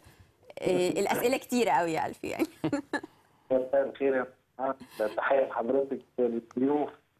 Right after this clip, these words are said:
Speaker 1: أهلًا بيك.
Speaker 2: كل قناة الكرمة والأستاذ سيمون، بتمنى كلكم.
Speaker 1: ربنا
Speaker 2: تحية ليكم كلكم.
Speaker 1: بشكرك يا ألفي، ربنا يباركك، وإحنا مبسوطين إنك تكون معانا. وعايزة أقول لك كل الناس عايزة تكلمك يعني، فيعني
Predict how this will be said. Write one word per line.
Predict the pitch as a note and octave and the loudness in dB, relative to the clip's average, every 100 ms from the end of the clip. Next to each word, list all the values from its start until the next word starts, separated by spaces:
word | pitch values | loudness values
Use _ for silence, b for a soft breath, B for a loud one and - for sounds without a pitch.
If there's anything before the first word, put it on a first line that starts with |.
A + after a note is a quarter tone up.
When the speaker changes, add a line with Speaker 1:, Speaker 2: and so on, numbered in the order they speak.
| - | -4
Speaker 1:
أهلًا | A#3 G3 | -2 -2
بيك. | F3+ | 0
Speaker 2:
كل | D#3 C#3+ C3 B2 - _ _ | 0 2 2 0 -6 _ _
قناة | - B2+ - | -2 -2 -6
الكرمة | - C3 B2+ B2 A#2 | -4 -2 0 0 -2
والأستاذ | A2 - A#2 - - | -2 -4 -6 -6 -4
سيمون، | A#2+ A2 G#2+ | -2 -2 -2
بتمنى | G#2+ G#2 A#2 A#2 A2 G2+ | -2 -2 -2 -2 -2 -4
كلكم. | A2+ A#2+ - - - _ _ _ _ | 0 0 -2 -8 -20 _ _ _ _
Speaker 1:
ربنا | - G3 | -2 0
Speaker 2:
تحية | C3 | 2
ليكم | B2+ B2+ B2+ | 2 0 -2
كلكم. | A#2 A2 - - F#3 | -6 -6 -8 -10 0
Speaker 1:
بشكرك | G#3+ - - A#3 A#3 - | 0 0 0 2 2 0
يا | D#3+ | 0
ألفي، | G#3+ - | 0 -4
ربنا | D#3 E3+ F#3 | -4 -2 -2
يباركك، | F#3+ F#3+ C4 E4 D#4+ | 2 2 2 0 0
وإحنا | A3 A#3+ | -2 0
مبسوطين | F3+ - - A3+ | -4 -4 -2 0
إنك | G3+ F#3+ | 0 -2
تكون | F3+ A3+ A#3+ | -2 0 2
معانا. | G3 E3 A#3 B3+ B3+ B B B | 2 0 0 0 -2 B B B
وعايزة | F3 F#3+ F#3 G3+ A3 G#3+ | 0 2 4 2 2 0
أقول | F#3+ A3+ | 2 2
لك | A3 G#3+ | 0 0
كل | C4 B3+ | 0 2
الناس | B3 A#3 C#4+ | 2 2 2
عايزة | A#3 G#3+ | 0 -2
تكلمك | - F3 F3 F3 - | -2 0 0 -2 -4
يعني، | F3 D3 D#3+ | -4 -4 -4
فيعني | - - F3+ A#3 | -2 -2 2 0